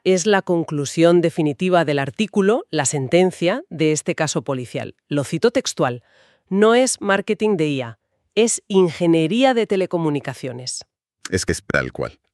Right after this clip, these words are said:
Speaker 2: Es la pura verdad. El modelo de lenguaje más listo del mundo sigue siendo esclavo de la física de las redes.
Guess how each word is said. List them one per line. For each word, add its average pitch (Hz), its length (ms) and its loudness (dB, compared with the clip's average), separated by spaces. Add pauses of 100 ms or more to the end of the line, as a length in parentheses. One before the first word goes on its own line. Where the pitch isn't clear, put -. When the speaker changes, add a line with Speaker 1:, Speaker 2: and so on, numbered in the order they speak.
(120)
Speaker 2:
Es - 240 -8
la 85 160 2
pura 110 320 2
verdad. 80 320 0 (680)
El 73 160 -4
modelo 80 360 0
de 117 100 4
lenguaje 98 500 2
más 110 320 0
listo 127 400 2
del 90 160 2
mundo 101 400 2
sigue 107 280 0
siendo 104 280 2
esclavo 101 400 2
de 90 100 0
la 71 120 -4
física 92 500 -2
de 78 80 -4
las 78 160 -4
redes. 107 420 -4